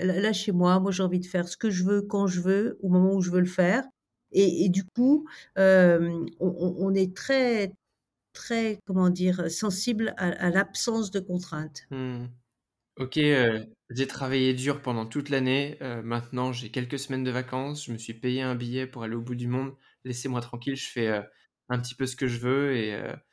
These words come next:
Speaker 2: <laughs> et, et, et personne qui est là pour me contraindre.
Speaker 1: Ouais, c'est tout à fait ça. C'est, beaucoup de gens le voient comme une récompense et puis comme une sphère où, euh, vraiment tout n'est que plaisir. Euh, euh, si j'ai envie de me lever tard, je me lève tard. Si j'ai envie de déjeuner à quatorze heures ou à seize heures, voilà.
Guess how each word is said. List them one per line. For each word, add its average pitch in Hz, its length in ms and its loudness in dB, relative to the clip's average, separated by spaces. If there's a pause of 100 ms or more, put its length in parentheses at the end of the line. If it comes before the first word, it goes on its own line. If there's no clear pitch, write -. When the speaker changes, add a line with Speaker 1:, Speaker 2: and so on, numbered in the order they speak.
Speaker 2:
<laughs> - 300 -20
et, 123 260 -4 (320)
et, 117 280 -4
et 123 40 0
personne 131 460 -4
qui 127 120 -6
est 117 40 0
là 120 100 -2
pour 120 140 -6
me 120 80 -4
contraindre. 117 480 -10 (580)
Speaker 1:
Ouais, 202 160 10
c'est 196 180 -2
tout 202 200 2
à 220 100 6
fait 233 140 4
ça. 220 280 6
C'est, 160 540 4
beaucoup 175 300 -2
de 180 40 0
gens 202 140 6
le 190 100 6
voient 185 180 6
comme 180 160 0
une 160 100 2
récompense 185 840 4 (300)
et 190 80 4
puis 185 180 -4
comme 233 200 6
une 196 140 2
sphère 240 540 6 (140)
où, 214 400 -2
euh, 190 140 6
vraiment 196 440 2
tout 277 260 -2
n'est 214 200 2
que 233 120 0
plaisir. 202 800 0
Euh, 170 320 6 (420)
euh, 180 200 6
si 185 200 0
j'ai 202 100 0
envie 202 140 2
de 196 40 0
me 202 80 2
lever 185 220 2
tard, 190 220 2
je 180 100 0
me 180 60 6
lève 180 180 2
tard. 208 300 2
Si 185 160 -4
j'ai 190 80 2
envie 180 160 4
de 180 60 -6
déjeuner 180 340 4
à 180 80 4
quatorze 175 440 -4
heures 180 220 4
ou 165 80 -4
à 170 60 -6
seize 170 260 -2
heures, 170 180 -2
voilà. 165 300 -2